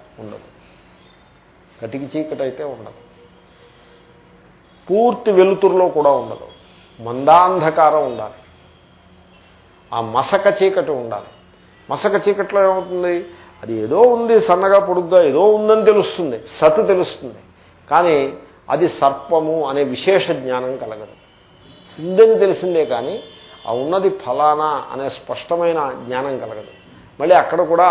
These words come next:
అసమగ్ర జ్ఞానమే ఉన్నది. అసలు ఉందని కూడా తెలియలేదనుకోండి, ఏ గొడవ లేదు. ఉందని తెలుస్తూ ఉంటుంది, కానీ అది ఫలానా అనే సమగ్రమైన పూర్తి, పూర్తి జ్ఞానం లేకపోయేప్పటికీ దాని యందు అనేక భ్రాంతులు కలుగుతాయి.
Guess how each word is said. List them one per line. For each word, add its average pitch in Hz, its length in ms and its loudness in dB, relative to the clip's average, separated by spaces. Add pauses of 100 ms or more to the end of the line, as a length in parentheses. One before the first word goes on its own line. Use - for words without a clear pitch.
అసమగ్ర 147 500 -4 (140)
జ్ఞానమే 127 460 -6
ఉన్నది. 117 340 -14 (600)
అసలు 160 220 -2 (120)
ఉందని 165 340 -2
కూడా 175 160 6 (100)
తెలియలేదనుకోండి, 147 680 2
ఏ 120 200 2
గొడవ 127 260 4
లేదు. 120 260 -6 (1400)
ఉందని 190 440 4
తెలుస్తూ 185 340 2 (120)
ఉంటుంది, 127 360 -6 (540)
కానీ 160 240 2
అది 175 200 4 (100)
ఫలానా 151 440 2
అనే 170 200 2
సమగ్రమైన 160 680 -2 (140)
పూర్తి, 165 500 -8
పూర్తి 175 300 -10
జ్ఞానం 147 380 -2
లేకపోయేప్పటికీ 131 840 -2 (560)
దాని 123 320 -4
యందు 139 220 -6 (100)
అనేక 135 360 -2 (120)
భ్రాంతులు 123 720 -12
కలుగుతాయి. 110 460 -14